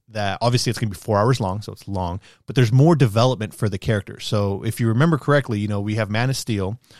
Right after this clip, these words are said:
which introduced Superman. Then we had Batman versus Superman.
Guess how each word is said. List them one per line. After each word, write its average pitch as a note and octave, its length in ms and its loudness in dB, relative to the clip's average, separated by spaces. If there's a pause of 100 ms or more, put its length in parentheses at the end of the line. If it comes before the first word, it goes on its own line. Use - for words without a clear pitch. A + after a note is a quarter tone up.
which G#2+ 220 -6
introduced G2+ 480 -2
Superman. F#2 640 -4 (380)
Then A2+ 120 2
we A2+ 80 4
had A2 140 2
Batman C3 260 2
versus C#3+ 220 -2
Superman. G2+ 480 -2